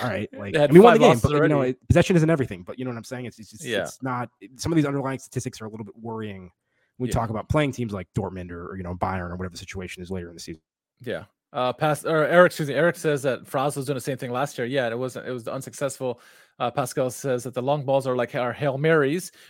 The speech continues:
Speaker 2: We're reducing the amount of long balls, though. Bochum did much more in the last game. Um, uh, so maybe they need to start to work their midfield and short passing more. Yeah, I, I,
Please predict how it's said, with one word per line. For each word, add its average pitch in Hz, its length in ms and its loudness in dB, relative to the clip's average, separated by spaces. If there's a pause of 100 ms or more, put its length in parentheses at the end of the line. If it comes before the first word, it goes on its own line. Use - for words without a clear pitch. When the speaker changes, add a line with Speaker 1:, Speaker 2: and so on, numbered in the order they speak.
Speaker 2:
We're 143 100 2
reducing 151 280 0
the 156 40 0
amount 151 120 4
of 127 80 -2
long 147 220 2
balls, 147 240 2
though. 139 160 0
Bochum 131 320 -2
did 135 140 -4
much 131 240 -6
more 131 100 -2
in 123 60 -4
the 120 60 -2
last 113 200 -2
game. 110 400 -8
Um, 110 320 -6 (1400)
uh, 107 500 -4
so - 160 -4
maybe 143 220 0
they 135 80 -2
need 127 80 -4
to 117 40 -6
start 123 240 -4
to 123 60 -12
work 120 160 -8
their 123 100 -10
midfield 120 360 -6
and 110 80 -6
short 117 180 -6
passing 117 280 -6
more. 117 120 -4
Yeah, 165 220 6
I, 131 400 0
I, - 40 -4